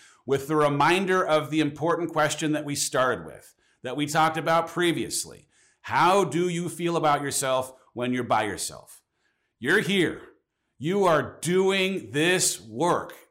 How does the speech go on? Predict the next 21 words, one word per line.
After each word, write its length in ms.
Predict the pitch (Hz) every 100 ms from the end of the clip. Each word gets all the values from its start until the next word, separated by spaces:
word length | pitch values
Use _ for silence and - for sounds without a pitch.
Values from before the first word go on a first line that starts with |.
| _
Doing 300 | 147 170 214
this 240 | 214 - 156
work, 400 | 185 262 - -
it's 160 | 170
gonna 180 | 170 185
make 360 | 156 156 175 170
you 160 | 185
feel 260 | 165 175 190
good 220 | 147 185
about 280 | 190 180 160
yourself 420 | 160 156 165 160
tonight 280 | 160 160 165
when 120 | 151
you 60 | 165
put 160 | 165
your 100 | 156
head 200 | 131 175
down 140 | 165 156
on 80 | 151
that 180 | 139
pillow, 540 | - 175 180 123 123